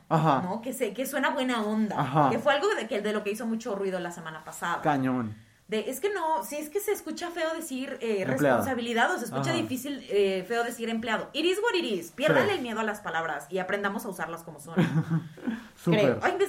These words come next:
Speaker 2: me, me, me dio mucho coraje. Perdón.
Speaker 1: Total. No, y
Speaker 2: Ah.
Speaker 1: fíjate, el siguiente tiene que ver con el coraje, ¿no?
Speaker 2: Ok.
Speaker 1: Y es decir, que las mujeres que no, o más bien que ponen límites o tienen carácter, pues yo pondría entre comillas fuerte, porque eso es como subjetivo,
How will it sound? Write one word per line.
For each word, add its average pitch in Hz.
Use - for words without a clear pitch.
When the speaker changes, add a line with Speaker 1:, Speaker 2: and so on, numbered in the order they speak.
Speaker 2:
me, 381
me, 330
me 349
dio 311
mucho 381
coraje. 320
Perdón. 180
Speaker 1:
Total. 185
No, 190
y 190
Speaker 2:
Ah. 196
Speaker 1:
fíjate, 240
el 147
siguiente 170
tiene 180
que 165
ver 233
con 190
el 139
coraje, 113
¿no? 147
Speaker 2:
Ok. -
Speaker 1:
Y 160
es 165
decir, 190
que 170
las 165
mujeres 247
que 185
no, 180
o 190
más 180
bien 170
que 165
ponen 208
límites 208
o 131
tienen 156
carácter, 151
pues 139
yo 156
pondría 202
entre 175
comillas 139
fuerte, 123
porque -
eso 135
es 143
como 147
subjetivo, 123